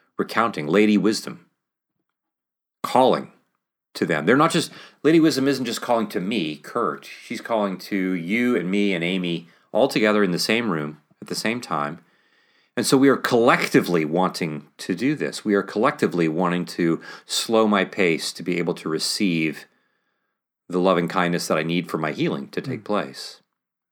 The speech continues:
Speaker 1: And, you know, it's, we, we've, you know, we've appealed to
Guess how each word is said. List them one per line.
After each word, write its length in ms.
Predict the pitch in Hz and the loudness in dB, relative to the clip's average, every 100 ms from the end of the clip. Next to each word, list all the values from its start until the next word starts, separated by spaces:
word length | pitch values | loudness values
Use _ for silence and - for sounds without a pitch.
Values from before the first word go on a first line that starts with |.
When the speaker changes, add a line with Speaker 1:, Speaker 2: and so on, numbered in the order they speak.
| _ _ _ _ _ _ _ _ _ | _ _ _ _ _ _ _ _ _
Speaker 1:
And, 580 | 117 110 110 104 104 - _ _ _ _ _ _ _ _ _ _ _ _ _ _ | 0 4 4 2 0 -4 _ _ _ _ _ _ _ _ _ _ _ _ _ _
you 160 | - 180 | 0 4
know, 200 | 104 120 | 4 4
it's, 420 | 107 - - - - _ _ - | 2 -4 -12 -14 -20 _ _ -12
we, 320 | 170 107 104 | -2 0 0
we've, 360 | 95 101 95 - _ | 0 -2 -4 -6 _
you 100 | - | -4
know, 80 | 92 | 0
we've 140 | 95 90 | 2 0
appealed 580 | - 113 101 92 82 - | -4 0 2 2 -2 -10
to 600 | - 101 87 85 78 | -4 0 2 0 -2